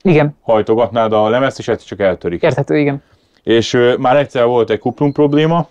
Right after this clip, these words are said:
Speaker 2: azt orvosolt most egy erősebbel, és most azt mondta a Matyi is, hogy megvárjuk, hogy megy vele pár kilométert így, hogyha tartós, akkor marad a Mazda váltó, ha, és akkor megpróbál hozzá hosszabb diffit szerezni,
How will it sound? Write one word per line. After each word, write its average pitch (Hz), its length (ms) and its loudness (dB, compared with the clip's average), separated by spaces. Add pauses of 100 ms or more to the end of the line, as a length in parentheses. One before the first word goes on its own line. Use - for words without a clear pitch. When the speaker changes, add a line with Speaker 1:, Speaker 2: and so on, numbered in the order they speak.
(140)
Speaker 2:
azt - 220 -4
orvosolt 113 520 2
most 107 200 -6
egy 104 120 -2
erősebbel, 143 680 0 (320)
és 120 140 -2
most 113 140 -2
azt 127 140 -2
mondta 110 420 0
a 104 40 0
Matyi 110 260 -2
is, 101 120 -4
hogy 107 100 -2
megvárjuk, 107 520 0
hogy 101 380 -2
megy 110 200 0
vele 104 180 0
pár 104 260 0
kilométert 101 580 -2
így, 156 240 0 (340)
hogyha 110 180 0
tartós, 117 400 -2
akkor 110 180 -6
marad 110 240 0
a 98 40 0
Mazda 104 340 0
váltó, 135 520 0 (120)
ha, 104 420 0
és 101 140 -8
akkor 107 120 -10
megpróbál 113 340 0
hozzá 101 180 0
hosszabb 104 320 -2
diffit 101 240 -10
szerezni, 143 460 -2